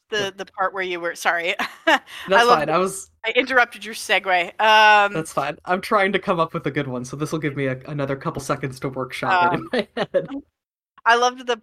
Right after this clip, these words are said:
Speaker 1: the parts where you were, like, running along the side of the wall, where when you get your rope really long, if you're, like, on a
Speaker 2: Mm.
Speaker 1: flat, uh, flat rock face, you can, like, run,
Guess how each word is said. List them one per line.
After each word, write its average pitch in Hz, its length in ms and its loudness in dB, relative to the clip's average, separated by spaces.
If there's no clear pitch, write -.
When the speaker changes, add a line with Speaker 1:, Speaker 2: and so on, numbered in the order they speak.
Speaker 1:
the 220 160 -10
parts 196 540 -2
where 185 220 -4
you 185 260 -10
were, 170 580 -4
like, 170 200 -4
running 170 460 -6
along 170 340 -4
the 165 60 -16
side 170 240 -4
of 165 60 -18
the 160 100 -10
wall, 156 440 -4
where 175 200 -2
when 170 180 -8
you 160 80 -10
get 170 300 -2
your 160 220 -6
rope 165 400 -10
really 185 240 -4
long, 185 500 0
if 180 180 -14
you're, 165 120 -6
like, 156 260 -4
on 160 280 0
a 160 160 -4
Speaker 2:
Mm. 175 120 -4
Speaker 1:
flat, 156 320 0
uh, 156 420 -2
flat 180 300 2
rock 165 280 2
face, 190 420 -4
you 196 80 -12
can, 180 220 -10
like, 165 340 0
run, 175 840 -4